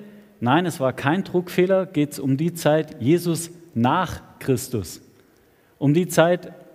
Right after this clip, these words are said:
wie ging's eigentlich weiter? Und warum hat dieses Buch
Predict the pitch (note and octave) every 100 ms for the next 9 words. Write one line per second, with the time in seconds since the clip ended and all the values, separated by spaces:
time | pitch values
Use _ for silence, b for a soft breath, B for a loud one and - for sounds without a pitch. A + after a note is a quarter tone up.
0 | - _ B2+ C#3 A#3+ G3+ D3+ D3+ A#2+ C#3
1 | F#3+ A3 G#2+ F#2 F#2 - _ _ _ _
2 | b b b b b b _ _ _ -
3 | E3 E3 G#3+ A#3 G#3 C#3+ - G3+ F3 E3
4 | - - G#3 A#3 -